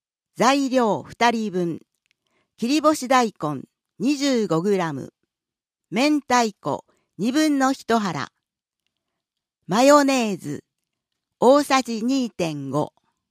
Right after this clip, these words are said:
ヨーグルト大さじ一。作り方。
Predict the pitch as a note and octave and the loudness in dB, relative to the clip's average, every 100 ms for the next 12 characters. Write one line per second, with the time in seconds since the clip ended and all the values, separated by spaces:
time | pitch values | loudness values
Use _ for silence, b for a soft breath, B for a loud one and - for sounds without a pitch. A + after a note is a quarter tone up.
0 | _ _ _ _ _ _ _ - B3 D4 | _ _ _ _ _ _ _ 2 6 6
1 | C#4+ C4 A3 G3 - C3+ - _ _ _ | 4 0 -2 -4 -6 -8 -8 _ _ _
2 | - A3+ C4+ C#4 A#3+ G#3 F#3 - - - | 2 6 6 4 -2 -2 -8 -12 -14 -10
3 | F3+ - _ _ _ _ _ _ _ _ | -10 -10 _ _ _ _ _ _ _ _
4 | _ _ _ _ _ - G#3+ D#4 D4 - | _ _ _ _ _ -12 -2 0 0 -2
5 | A#3+ - C#3+ | -4 -4 -10